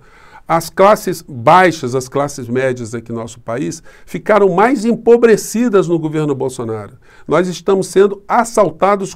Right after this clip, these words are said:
cotidianamente, estamos tendo os nossos direitos sociais subtraídos cotidianamente, o nosso bem viver sendo subtraído cotidianamente. No entanto,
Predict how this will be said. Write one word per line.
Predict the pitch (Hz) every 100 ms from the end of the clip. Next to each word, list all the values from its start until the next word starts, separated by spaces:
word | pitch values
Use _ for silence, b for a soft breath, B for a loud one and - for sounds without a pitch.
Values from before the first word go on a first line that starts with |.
| _
cotidianamente, | 220 247 254 226 175 208 214 180 175 180 165 -
estamos | 156 - 185 175
tendo | 170 180 170
os |
nossos | 160 160 160
direitos | 139 160 160
sociais | 156 147 147 165 165 b
subtraídos | - 190 165 190 165 165 190 185 - b b
cotidianamente, | - 240 247 240 208 220 - 170 170 165 - b b b
o | 170
nosso | 202 202 185
bem | 151 190 202
viver | 156 139 202 196
sendo | - 190
subtraído | 190 175 185 190 170 175 196 - _ _ -
cotidianamente. | 226 254 262 208 208 220 180 160 160 196
No |
entanto, | 226 226 226 254